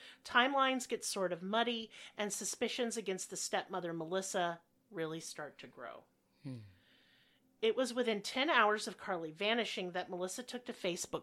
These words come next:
Speaker 1: Live. In this first video, and I'm gonna try and link all of her Facebook Lives, and you guys should watch them. And I want you to look out for the things I've looked out for. I'm gonna stop a minute in my notes and just kinda talk about something really quick
Speaker 2: Yeah.
Speaker 1: that I've taken up as a hobby,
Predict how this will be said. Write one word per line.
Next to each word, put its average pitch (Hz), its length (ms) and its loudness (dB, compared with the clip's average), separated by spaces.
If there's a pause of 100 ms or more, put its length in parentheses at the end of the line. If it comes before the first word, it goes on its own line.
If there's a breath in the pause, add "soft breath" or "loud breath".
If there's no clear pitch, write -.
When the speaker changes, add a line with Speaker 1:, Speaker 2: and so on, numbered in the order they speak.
Speaker 1:
Live. 190 420 8 (380 loud breath)
In 254 140 6
this 254 180 6
first 320 320 0
video, 185 680 2
and 202 180 0
I'm 254 140 6
gonna 370 200 10
try 240 260 10
and 202 180 8
link 185 240 4 (100)
all 214 220 10
of 220 80 -2
her 254 120 0
Facebook 254 540 -4
Lives, 247 640 0 (120)
and 190 220 0
you 196 80 0
guys 208 240 8
should 165 240 -2
watch 165 320 6
them. 240 240 2 (400 loud breath)
And 226 140 10
I 226 40 12
want 220 220 10
you 269 120 -2
to 247 60 6
look 208 220 4
out - 240 6
for 208 60 -4
the 185 100 -2
things 170 480 0 (100)
I've 180 200 4
looked 180 180 2
out 160 160 2
for. - 160 -12
I'm 214 60 2
gonna 254 160 4
stop 247 440 8
a 202 60 2
minute 196 380 4
in 185 120 2
my 175 140 4
notes 180 320 4
and 180 100 -6
just - 180 -6
kinda 185 220 -2
talk 160 300 -4
about 165 240 -2
something 151 340 -6
really 151 200 -4
quick 220 180 0
Speaker 2:
Yeah. 196 120 4
Speaker 1:
that 185 60 6
I've 196 100 2
taken 269 260 4
up 349 100 6
as 370 120 6
a 381 80 10
hobby, 339 520 10